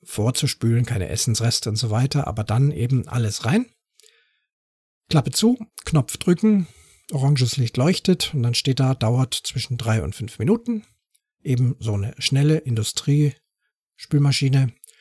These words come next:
In der Zeit bin ich ins Waschhaus gegangen, hab, äh, mich da frisch gemacht, bin wiedergekommen, paar Minuten noch gewartet, Zeug fertig, nimmt man's raus, trägt's zum Platz.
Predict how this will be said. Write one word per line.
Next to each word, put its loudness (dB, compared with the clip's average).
In -4
der 4
Zeit 2
bin 4
ich 2
ins -2
Waschhaus 2
gegangen, 2
hab, -4
äh, 0
mich -2
da 0
frisch 0
gemacht, -2
bin -4
wiedergekommen, 0
paar -4
Minuten -2
noch -6
gewartet, -4
Zeug -2
fertig, 0
nimmt -2
man's -8
raus, 2
trägt's -6
zum -2
Platz. -6